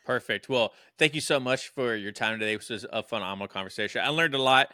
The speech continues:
uh, and I, I can't recommend this, guys. If you haven't watched it yet, please click the link down below and,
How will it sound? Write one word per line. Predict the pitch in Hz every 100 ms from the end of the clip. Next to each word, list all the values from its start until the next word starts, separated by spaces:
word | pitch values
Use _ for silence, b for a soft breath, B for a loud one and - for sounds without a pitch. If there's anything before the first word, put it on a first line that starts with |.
| B B -
uh, | 117 113 98
and | 117
I, | 113 123
I | 113
can't | - 131 113
recommend | 113 110 107 104
this, | 95
guys. | - 95 95 95
If | -
you | 107
haven't | 110 104 90
watched | 95 95 -
it | 95
yet, | 98 95 -
please | - 135 113
click | - 117
the | 120
link | 113 104
down | 113 107 101
below | 104 104 101
and, | 92